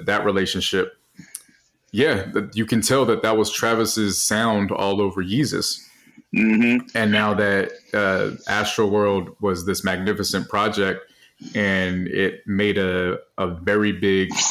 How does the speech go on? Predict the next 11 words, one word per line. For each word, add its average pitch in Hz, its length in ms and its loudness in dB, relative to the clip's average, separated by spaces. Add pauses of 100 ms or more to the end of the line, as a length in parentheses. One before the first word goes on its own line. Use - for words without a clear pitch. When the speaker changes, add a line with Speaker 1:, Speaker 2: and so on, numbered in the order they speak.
(460)
Speaker 1:
it 107 80 0
was 113 160 2
a 110 40 2
moment 117 300 2
in 98 80 2
hip 117 180 0
hop. - 400 -4 (360)
It 117 100 6
was 110 160 6
a, - 40 4
Speaker 2:
Mm-hmm. 156 260 2